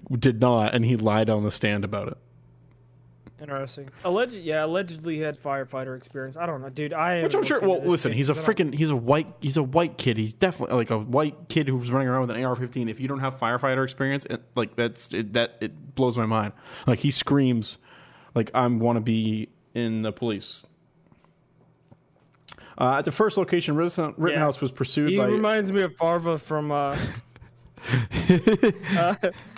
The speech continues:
Speaker 2: what the fuck's he called? Uh,
Speaker 1: I can tell you who he
Speaker 2: Ah,
Speaker 1: reminds, I can,
Speaker 2: fuck,
Speaker 1: I
Speaker 2: dude.
Speaker 1: can tell you who he
Speaker 2: Super
Speaker 1: reminds me
Speaker 2: Troopers,
Speaker 1: of.
Speaker 2: Super Troopers. He reminds me of Farva from Super
Speaker 1: I can remember, I
Speaker 2: Troopers.
Speaker 1: can
Speaker 2: He,
Speaker 1: tell
Speaker 2: he
Speaker 1: you.
Speaker 2: gets his gun taken away.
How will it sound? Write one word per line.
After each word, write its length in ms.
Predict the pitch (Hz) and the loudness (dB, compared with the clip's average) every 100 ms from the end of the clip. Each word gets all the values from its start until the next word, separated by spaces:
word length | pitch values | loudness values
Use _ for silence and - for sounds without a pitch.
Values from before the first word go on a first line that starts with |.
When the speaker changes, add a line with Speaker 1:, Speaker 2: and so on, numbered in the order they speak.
| - - - - | -20 -20 -20 -8
Speaker 2:
what 180 | 185 208 | -2 -2
the 100 | 214 | -2
fuck's 380 | 190 190 185 - | 0 -2 -2 -6
he 60 | 156 | -8
called? 600 | - 156 147 131 123 147 | -2 0 0 0 -4 -2
Uh, 540 | 156 156 156 156 156 143 - - - - - - - - - - - - - - - - - - - - - - - - - | 0 2 2 2 0 -2 -10 -20 -20 -20 -20 -20 -20 -20 -20 -20 -20 -20 -20 -20 -20 -20 -20 -20 -20 -20 -20 -20 -20 -20 -6
Speaker 1:
I 60 | 127 | -4
can 100 | 143 | 0
tell 140 | 135 | 0
you 120 | 117 110 | 2 2
who 80 | 113 | 0
he 60 | |
Speaker 2:
Ah, 60 | - | 0
Speaker 1:
reminds, 300 | 104 104 107 | 0 -2 0
I 100 | - | 2
can, 120 | 165 | 4
Speaker 2:
fuck, 120 | - - | 0 2
Speaker 1:
I 60 | 143 | 2
Speaker 2:
dude. 40 | 180 | 4
Speaker 1:
can 100 | 160 | 4
tell 140 | 190 | 4
you 160 | 190 185 | 6 6
who 140 | 170 | 6
he 80 | 165 | 6
Speaker 2:
Super 120 | 160 | 4
Speaker 1:
reminds 300 | 123 123 135 113 | 4 4 4 2
me 80 | 104 | 0
Speaker 2:
Troopers, 140 | 101 | 0
Speaker 1:
of. 40 | |
Speaker 2:
Super 260 | 262 269 233 | 0 0 0
Troopers. 360 | - 190 156 139 | -2 -2 -2 -4
He 120 | 190 | -2
reminds 400 | 220 226 240 240 | 0 2 2 0
me 80 | 247 | -2
of 100 | - | 0
Farva 320 | 208 208 190 | 0 0 -2
from 180 | 175 175 | -6 -8
Super 220 | - 190 | 0 4
Speaker 1:
I 60 | 139 | 6
can 180 | 175 | 4
remember, 320 | 165 160 165 139 | 4 4 4 4
I 100 | 143 | 2
Speaker 2:
Troopers. 40 | |
Speaker 1:
can 120 | 175 | 2
Speaker 2:
He, 40 | 123 | 4
Speaker 1:
tell 80 | 160 | 4
Speaker 2:
he 40 | |
Speaker 1:
you. 40 | 135 | 4
Speaker 2:
gets 100 | 117 | 2
his 120 | 214 | -2
gun 240 | 190 220 196 | 0 0 0
taken 340 | 202 190 175 | -2 -2 -2
away. 360 | 160 180 151 | -2 -2 -2